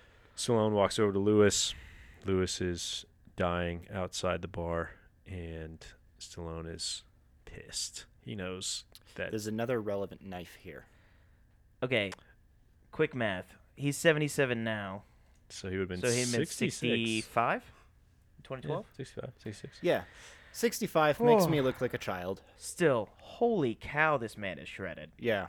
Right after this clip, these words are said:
Speaker 1: For real.
Speaker 2: Yeah.
Speaker 1: So, from
Speaker 2: Filth.
Speaker 1: there, uh, Lewis has this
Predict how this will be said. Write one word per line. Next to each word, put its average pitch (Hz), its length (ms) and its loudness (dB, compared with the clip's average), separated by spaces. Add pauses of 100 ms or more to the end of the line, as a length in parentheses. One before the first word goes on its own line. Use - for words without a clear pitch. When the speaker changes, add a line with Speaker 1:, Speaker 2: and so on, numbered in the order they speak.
(480)
Speaker 1:
For 104 160 -4
real. 92 200 0 (480)
Speaker 2:
Yeah. 95 160 -6 (760)
Speaker 1:
So, 107 500 6 (280)
from 113 160 -6
Speaker 2:
Filth. 113 60 0
Speaker 1:
there, 117 380 4 (800)
uh, 87 640 -2 (260)
Lewis 123 320 4
has 98 320 2
this 90 440 -4